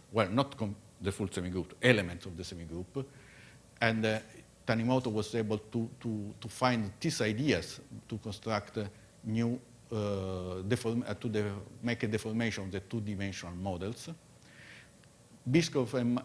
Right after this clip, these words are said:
Tanimoto find, uh, semigroup in models that are not associated to second quantization.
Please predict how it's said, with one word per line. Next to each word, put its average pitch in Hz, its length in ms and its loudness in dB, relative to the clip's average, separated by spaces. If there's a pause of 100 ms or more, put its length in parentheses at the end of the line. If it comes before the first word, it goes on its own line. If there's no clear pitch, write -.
(120)
Tanimoto 127 440 2
find, 117 420 2
uh, 113 100 4 (580)
semigroup 127 640 0
in 120 260 0
models 127 340 2 (140)
that 110 120 -2 (220)
are 113 120 4
not 151 400 4 (260)
associated 107 520 -2
to - 60 -14
second 101 420 -2
quantization. 92 680 -4